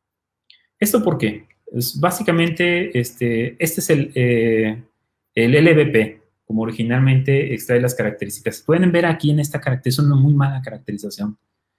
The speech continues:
O sea, eh, aquí hay tres tipos nada más. Están los verdes, los rojos y los azules.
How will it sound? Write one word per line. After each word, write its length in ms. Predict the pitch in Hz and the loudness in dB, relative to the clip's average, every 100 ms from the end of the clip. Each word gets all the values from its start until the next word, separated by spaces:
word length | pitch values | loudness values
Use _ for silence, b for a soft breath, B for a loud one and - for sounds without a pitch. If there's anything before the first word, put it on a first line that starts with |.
| _ _ | _ _
O 80 | 127 | -2
sea, 480 | 123 120 120 - - | 0 0 -2 -10 -6
eh, 440 | 113 110 117 - _ - - | 0 0 0 -6 _ -20 -10
aquí 300 | 127 123 143 160 | -6 0 4 4
hay 180 | 135 131 | 2 2
tres 220 | 147 - | 0 0
tipos 240 | 156 156 | 0 2
nada 200 | 143 143 | 2 2
más. 380 | 143 190 - - | 2 0 -2 -8
Están 380 | 127 - 123 131 | -10 -4 0 0
los 420 | 123 - - - | 0 -4 -12 -14
verdes, 500 | 117 143 165 165 156 | -2 0 0 -2 -4
los 180 | 110 110 | -6 -2
rojos 400 | 147 156 180 - | 0 0 -2 -6
y 40 | 127 | -6
los 180 | 110 | -8
azules. 480 | - 107 95 - - | -10 -10 -10 -12 -20